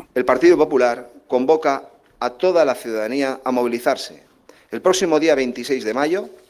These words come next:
para que se manifiesten contra la amnistía que pronto se aprobará en el Congreso de los Diputados, contra la política de bulos de Pedro Sánchez y contra la sospecha de corrupción sobre su gobierno, su partido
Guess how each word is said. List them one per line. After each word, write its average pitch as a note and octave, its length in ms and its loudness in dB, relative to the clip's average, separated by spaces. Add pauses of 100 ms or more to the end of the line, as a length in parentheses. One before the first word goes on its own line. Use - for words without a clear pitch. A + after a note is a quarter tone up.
(440)
para C3+ 180 2
que C#3 80 -6
se C#3 100 -4
manifiesten C#3 720 -2 (720)
contra D3 240 2
la D#3 60 4
amnistía D#3 420 2
que F3+ 120 0
pronto D3+ 220 0
se C3+ 120 -8
aprobará A#2+ 400 -4
en G#2+ 80 -12
el G#2 80 -16
Congreso G#2 320 -14
de F#2 60 -12
los F#2 100 -12
Diputados, D3 680 -4 (520)
contra C#3 240 -2
la C3+ 80 0
política D3 640 -2 (460)
de A#2 80 0
bulos A#2 720 -2 (120)
de G#2+ 120 -8
Pedro F#2 200 -4
Sánchez C#3+ 520 -6 (520)
y F3 100 -2
contra D3+ 280 0
la B2 120 0
sospecha C#3 420 -4
de A2 100 -4
corrupción B2 440 -4
sobre G2+ 200 -8
su G3+ 140 -4
gobierno, A2+ 500 -2 (300)
su - 240 -2
partido G#2+ 580 -6